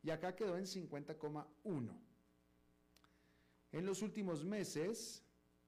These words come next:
las empresas chinas, las fábricas chinas, habían sido afectadas de manera muy importante por un aumento muy fuerte en los precios de las materias primas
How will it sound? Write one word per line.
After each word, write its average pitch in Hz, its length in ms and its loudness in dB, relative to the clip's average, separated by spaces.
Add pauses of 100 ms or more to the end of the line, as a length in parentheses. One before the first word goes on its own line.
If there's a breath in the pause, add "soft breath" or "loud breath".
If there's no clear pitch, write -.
(260)
las 165 720 2
empresas 151 640 -2
chinas, 185 680 -2
las 107 240 -6
fábricas 208 580 0
chinas, 135 580 -4 (440 loud breath)
habían 151 320 0
sido 170 580 2
afectadas 165 680 4
de 135 80 2
manera 143 440 2
muy 190 540 4
importante 151 1000 0 (600 loud breath)
por 233 460 4
un 175 160 2
aumento 165 1000 0
muy 196 280 2
fuerte 190 480 -2
en 123 80 0
los 120 180 -4
precios 165 400 -2
de 131 80 0
las 117 140 -2
materias 139 480 -2
primas 180 600 -2